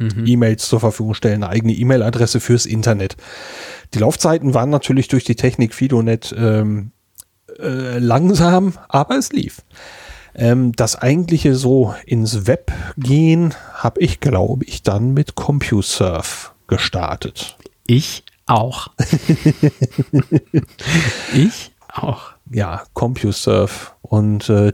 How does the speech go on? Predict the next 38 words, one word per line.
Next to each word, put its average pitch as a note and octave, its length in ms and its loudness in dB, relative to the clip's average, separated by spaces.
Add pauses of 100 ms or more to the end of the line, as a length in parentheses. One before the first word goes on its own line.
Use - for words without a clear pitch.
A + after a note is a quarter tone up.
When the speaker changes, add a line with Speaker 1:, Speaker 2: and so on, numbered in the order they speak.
Speaker 2:
die - 140 -2
ersten - 200 -2
Speaker 1:
Ich - 40 -6
weiß - 120 2
gar G2+ 60 0
nicht, A2 40 2
ob - 80 -2
es G#2 60 0
die A2+ 60 2
Speaker 2:
Webseiten. B2 300 2
Speaker 1:
noch - 200 -2
gibt. - 320 -10 (1120)
Speaker 2:
Oh, G#2 200 0
ich G2+ 100 -12
glaub, - 240 -6
die G#2+ 80 0
sind G2+ 240 -4
weg. - 280 -12 (920)
Glaub G2 220 -2
ich. G2 60 -2
Speaker 1:
Bestimmt A2 260 0
von G#2 200 0
A G#2 220 2
O A2 140 4
L A2+ 200 4
geschluckt A#2 460 -2
worden A#2+ 260 0
oder A2+ 220 0
so. A2 240 -2 (200)
Speaker 2:
Die A#2 80 4
darfst G#2+ 280 -2
du G2+ 120 -6
googeln. A#2 380 -2 (1040)
Ähm, A#2+ 600 4
Speaker 1:
Ich B2 100 2
bin A2 120 -4
zu - 120 -2
faul. - 300 0